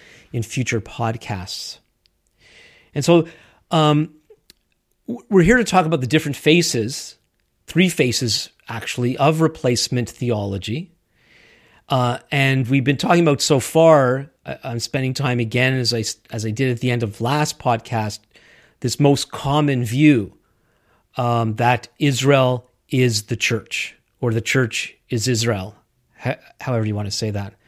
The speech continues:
And, uh, the sad thing, and I was, I was talking earlier about the, um, how the promises of God, the expectation of God are, um, realized, uh, in Yeshua.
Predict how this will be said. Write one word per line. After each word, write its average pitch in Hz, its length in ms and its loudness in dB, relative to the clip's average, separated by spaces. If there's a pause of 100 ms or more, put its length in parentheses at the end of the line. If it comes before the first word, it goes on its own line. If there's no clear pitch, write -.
(880)
And, 156 160 -4
uh, 170 160 0
the 165 100 0
sad 180 440 2
thing, 117 340 -2 (200)
and 120 120 -10
I 117 40 -6
was, 117 160 -6
I - 40 -10
was 120 80 -10
talking 123 420 -2
earlier 135 440 4
about 107 400 0 (100)
the, 104 380 -2
um, 101 220 -6 (640)
how 107 360 -2 (920)
the 139 100 -4
promises 139 560 0
of 120 120 -4
God, 120 240 2
the 117 80 0
expectation 113 580 -6
of 110 80 -8
God 110 400 -2
are, 110 480 2 (420)
um, 107 320 -4
realized, 123 840 2 (840)
uh, - 220 -14 (100)
in 143 400 0
Yeshua. 117 680 0